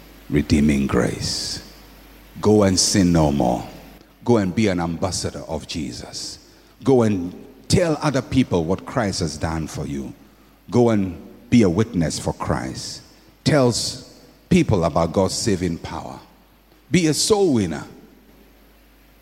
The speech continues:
When God forgives you, you don't keep the story to yourself. I don't think this woman kept the story to herself. I'm sure she went everywhere and told people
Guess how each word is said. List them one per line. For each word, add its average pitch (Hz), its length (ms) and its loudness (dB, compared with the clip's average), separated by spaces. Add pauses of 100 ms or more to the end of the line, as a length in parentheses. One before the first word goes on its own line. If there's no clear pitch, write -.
(540)
When 101 200 0
God 147 380 2
forgives 135 600 0
you, 78 180 -6 (840)
you 113 120 0
don't 127 160 2
keep 120 220 -4
the 101 100 -2
story 101 400 0
to - 160 -6
yourself. 80 720 -4 (1300)
I 113 120 2
don't 131 160 4
think 120 220 0
this 113 200 0
woman 107 280 2
kept 107 220 0
the 95 80 -2
story 95 400 0
to 87 140 -4
herself. 110 460 -6
I'm 92 160 -4
sure 107 220 0
she 104 140 0
went 101 280 2
everywhere 117 440 4
and 95 160 0
told 101 300 -2
people 110 360 -4